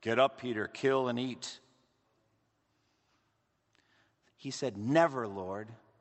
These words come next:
I've never eaten anything impure or unclean." And then God spoke to he-, from heaven a second time, "Do not call anything unclean that God has made clean."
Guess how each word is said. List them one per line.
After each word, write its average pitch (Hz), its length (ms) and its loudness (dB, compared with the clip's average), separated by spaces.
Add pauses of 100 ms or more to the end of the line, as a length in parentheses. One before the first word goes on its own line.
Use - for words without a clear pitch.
(720)
I've 147 220 4
never 180 440 4
eaten 165 200 -2
anything 135 360 -4
impure 113 400 -4
or 101 80 0
unclean." 98 380 -6
And 95 100 -8
then 98 80 -8
God 117 260 -2
spoke 120 380 -8
to - 100 -20
he-, 113 380 -8
from 104 280 -10 (140)
heaven 107 260 -6
a 95 40 -10
second 107 340 -10
time, 107 220 -10
"Do 107 80 -12
not 143 180 -6
call 139 240 -4
anything 135 440 -8
unclean 110 360 -12
that 85 120 -14
God 92 180 -8
has 90 140 -14
made 85 180 -18
clean." 120 260 -20